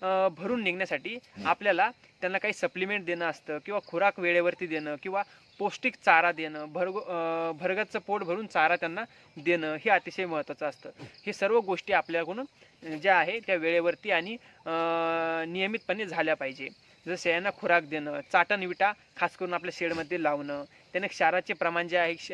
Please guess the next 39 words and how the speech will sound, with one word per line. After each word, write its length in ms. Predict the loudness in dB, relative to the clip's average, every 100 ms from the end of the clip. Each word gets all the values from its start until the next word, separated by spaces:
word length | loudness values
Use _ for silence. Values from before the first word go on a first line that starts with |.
| -6
खनिजाचे 400 | -4 0 0 0
प्रमाण 320 | -2 -2 -2 -2
जे 100 | -2
आहे 180 | -2 -6 -12 -20 -10
ते 60 | -10
शेळ्यांच्या 380 | -2 -2 0 -2
शरीरामध्ये 440 | -2 -2 -4 -6
चांगल्या 280 | -4 -2 -2
प्रकारे, 320 | -4 -2 -4 -6 _ -20 -20 -4
अ, 280 | -2 0 0
संतुलित 340 | -2 -4 -6 -6
राहतं. 340 | -4 -6 -6 -12 _ _ _ -20 _ _ _ -10 0
त्यानंतर 260 | 2 2
पौष्टिक 440 | -2 0 0 0 2
आणि 240 | 2 0 -10 -20 -2
वेळ 240 | 6 6
स्वरूपाचा 380 | 4 0 4 4
चारा 260 | 6 4 4
दिल्याने 260 | 2 0
काय 180 | 4 6
होतं 320 | 6 0 -8 -8 -18 _ -2
तर 160 | -2 -4 -16 -20 -12
त्यांच्या 200 | -6 -2
शरीरामधील 440 | 0 2 0 -4
जे 80 | -6
व्हिटॅमिन्स 460 | -6 -2 -2 -2 2
आहे, 140 | 2
मिनरल्स 440 | 2 -2 -2 -2 2
आहे, 320 | 0 0 -4 -6 -20 -20 -6
अ, 460 | -2 0 0 0 -2
त्याची 160 | -6 -8
जी 100 | -14
प-, 240 | _ 2 4 6 4 2 0
पूर्तता 340 | -6 -2 2
आहे 160 | 4 2
ती 140 | -2
वेळेत 440 | 0 -2 -2 -12 -6
होत 220 | -4 -2
असते 340 | -4 -8 -16